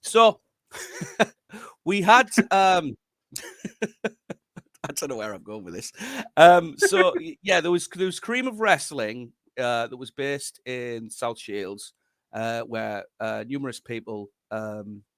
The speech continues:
Speaker 1: trained and whatnot, and, and I think I mentioned that before. And then what happened, Mike Room, who's been a, a, a longtime friend of mine, he wanted to just run in, uh, in the Teesside area. Um, so we came up with a name. Again,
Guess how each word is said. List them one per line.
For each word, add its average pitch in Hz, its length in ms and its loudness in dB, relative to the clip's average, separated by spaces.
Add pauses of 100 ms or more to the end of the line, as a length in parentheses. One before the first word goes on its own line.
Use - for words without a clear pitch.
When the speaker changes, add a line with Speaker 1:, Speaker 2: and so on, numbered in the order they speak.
(100)
Speaker 1:
trained 110 460 -6
and 101 100 -14
whatnot, 101 440 -8
and, 95 200 -12
and 104 140 -12
I 107 40 -12
think 110 200 -10
I - 40 -14
mentioned 104 340 -12
that - 140 -8
before. 98 340 -14 (1120)
And 139 120 4
then 156 140 6
what 156 180 4
happened, 156 560 6
Mike 131 260 0
Room, 143 200 -2
who's 117 200 -4
been 120 240 -6
a, 104 300 -6
a, 101 240 -4
a 104 260 -6 (140)
longtime 113 480 -6
friend 113 340 -6
of 95 140 -16
mine, 95 320 -6 (300)
he 151 180 -2
wanted 147 400 -2
to 110 120 -18
just - 260 -14 (140)
run 123 320 -4 (600)
in, 110 340 -6
uh, 104 240 -6
in 107 120 -8
the 104 60 -10
Teesside 101 480 -8
area. 113 480 -2 (400)
Um, 107 580 0 (440)
so - 220 -2
we 127 140 -2
came 131 260 2
up 123 120 -8
with 107 120 -10
a 107 40 -8
name. 135 460 -4
Again, 196 360 8